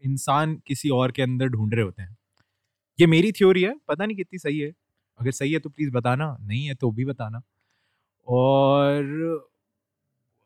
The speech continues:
अभी मैं बात करना चाहूँगा fucking, you know, अ, ये friends with benefits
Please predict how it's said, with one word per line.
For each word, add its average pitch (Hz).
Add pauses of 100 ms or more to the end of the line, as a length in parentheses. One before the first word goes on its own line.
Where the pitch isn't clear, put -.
(380)
अभी 175
मैं 208
बात 185
करना 190
चाहूँगा 185 (200)
fucking, 165
you 156
know, 156 (840)
अ, 110 (1200)
ये 123
friends 202
with 170
benefits 170